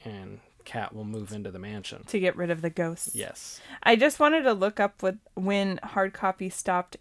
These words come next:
Speaker 2: airing, and it aired from September nineteen eighty-nine to September nineteen ninety-nine.
Speaker 1: Oh, wow.
Speaker 2: So it's been twenty good years since that show was on.
Speaker 1: I'm more surprised to hear that it was on until nineteen ninety-nine.
Speaker 2: Yeah.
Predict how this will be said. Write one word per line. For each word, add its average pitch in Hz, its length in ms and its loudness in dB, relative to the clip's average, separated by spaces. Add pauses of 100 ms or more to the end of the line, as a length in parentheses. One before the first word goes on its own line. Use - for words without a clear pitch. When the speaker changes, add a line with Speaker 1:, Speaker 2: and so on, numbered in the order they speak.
Speaker 2:
airing, 180 560 2
and 190 160 -2
it 185 160 -4
aired 190 280 2
from 190 380 -2
September 190 540 -4
nineteen 190 340 -4
eighty-nine 180 520 -2
to 180 260 -6
September 180 680 -4
nineteen 180 460 -6
ninety-nine. 180 720 -4 (300)
Speaker 1:
Oh, 170 60 2
wow. 196 420 2
Speaker 2:
So 190 300 6 (100)
it's - 160 -6
been 285 200 -2
twenty 247 400 -2
good 262 160 -2
years 233 220 -4
since 214 200 -4
that 214 140 -4
show - 200 -4
was 214 160 -8
on. - 240 -10 (240)
Speaker 1:
I'm 220 100 0
more 196 180 0
surprised 113 520 -4
to 113 80 -6
hear 113 180 0
that 110 160 -2
it 104 80 -4
was 110 140 -6
on 120 280 -6
until 107 300 -6
nineteen 101 440 -10
ninety-nine. 101 640 -14 (140)
Speaker 2:
Yeah. 196 300 0